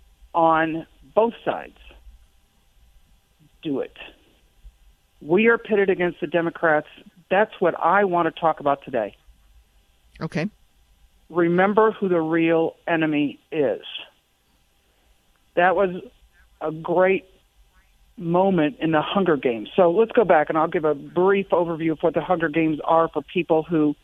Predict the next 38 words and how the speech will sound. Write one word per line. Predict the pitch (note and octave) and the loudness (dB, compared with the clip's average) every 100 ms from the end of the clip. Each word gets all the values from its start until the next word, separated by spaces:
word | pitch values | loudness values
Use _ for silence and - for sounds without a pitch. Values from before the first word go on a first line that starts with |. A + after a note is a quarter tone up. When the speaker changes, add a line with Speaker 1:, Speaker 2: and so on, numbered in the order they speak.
| _ _ _ _ _ _ _ | _ _ _ _ _ _ _
Speaker 1:
who | - | -4
don't | F#3 F3+ E3+ | 0 0 2
know, | E3+ E3 | 2 2
who, | - F3+ D#3+ - | 0 -2 -2 0
who've | F3 | 0
never | E3+ D3 D3 - | 2 0 0 0
seen | F3 | 2
it. | B2 - - - | 0 -4 -14 -6
'Cause | G3+ | 0
I | G3+ | 2
think | G#3+ G3+ | 2 2
you've | A3+ | 2
not | F#3 - - | 2 0 -4
seen | B2 | -6
it, | - - | -6 -8
correct? | - D#3 E3 E3+ | -2 0 0 -2
You | F3+ | 0
haven't | D#3 - | 0 -4
seen | A#2+ | -10
it. | - F3 - | -8 -8 -4
Speaker 2:
No, | E3+ | -4
I've | D3 D#3+ | -2 0
not | F3 C#3 | 0 0
seen | - C#3 | -4 -10
it, | - | -8
right. | C3 A#2 - _ _ _ _ _ _ _ _ _ _ - | -10 -10 -14 _ _ _ _ _ _ _ _ _ _ -4
Speaker 1:
Okay, | F#3+ D3+ - | 0 0 0
so | D#3 | 0
let | F3+ | 0
me | F3+ | 0
see | F#3 | 0
if | F3 | 2
I | E3 | 2
can, | D3+ C#3+ - | 2 0 -2
I | D#3+ | -4
can | D#3 C#3+ | -2 0
do | D#3+ C#3+ | 0 0
this. | C3+ | -2